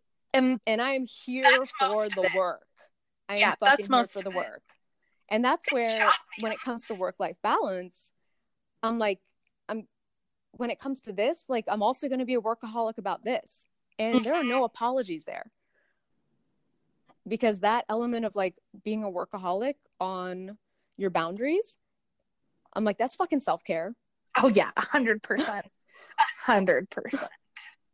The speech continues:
Speaker 2: But thank you.
Speaker 1: Yeah, thanks for sharing. That's, yeah, I, uh, I've been there, and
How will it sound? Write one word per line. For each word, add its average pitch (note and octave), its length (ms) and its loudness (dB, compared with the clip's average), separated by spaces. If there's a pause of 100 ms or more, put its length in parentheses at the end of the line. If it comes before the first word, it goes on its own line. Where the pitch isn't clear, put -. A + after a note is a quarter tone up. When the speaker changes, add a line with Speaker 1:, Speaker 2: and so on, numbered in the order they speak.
(1080)
Speaker 2:
But F#3 300 0 (880)
thank C#4+ 280 2
you. - 100 -2 (600)
Speaker 1:
Yeah, E4+ 140 8
thanks C4 260 4
for F4+ 120 8
sharing. A#3+ 680 6
That's, - 500 4 (160)
yeah, B3 280 8 (280)
I, A#3 220 6
uh, A#3 300 8 (960)
I've A3+ 200 4
been C4+ 200 6
there, G3 280 4 (240)
and G#3 480 4